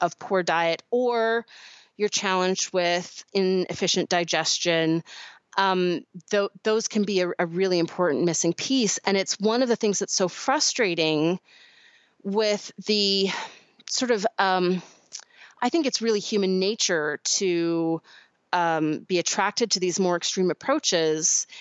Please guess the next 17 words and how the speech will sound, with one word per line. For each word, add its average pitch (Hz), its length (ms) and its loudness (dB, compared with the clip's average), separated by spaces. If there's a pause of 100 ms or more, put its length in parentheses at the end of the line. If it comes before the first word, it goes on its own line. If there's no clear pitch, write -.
(320)
is 190 520 0 (120)
if - 280 -2
nutrient 247 340 0
deficiency 269 500 -2
is 185 140 0
the 190 80 -4
thing 214 180 0
that's 196 160 -2
holding 214 600 0
you 185 120 2
back 175 640 0
from 180 260 0
health, 165 680 -2 (840)
cutting 285 380 0
out 254 220 -2
more 220 220 2
foods 196 760 0